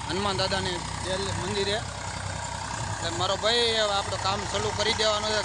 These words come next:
થોડા સમયમાં. જોઈ લો છો તમે, અમારે આ ગાંડાભાઈ એ કાંકરી ને ભૂકી એના તરફથી છે. હું તમને બતાવું, જો આ ડુંગરામાં આવી ગયો છું હું અટાણે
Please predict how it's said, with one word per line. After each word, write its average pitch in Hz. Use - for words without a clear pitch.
થોડા 202
સમયમાં. 196
જોઈ 208
લો 202
છો 190
તમે, 208
અમારે 190
આ 190
ગાંડાભાઈ 208
એ 202
કાંકરી 214
ને 185
ભૂકી 214
એના 196
તરફથી 226
છે. 226
હું 196
તમને 214
બતાવું, 240
જો 160
આ 180
ડુંગરામાં 196
આવી 226
ગયો 214
છું 196
હું 202
અટાણે 208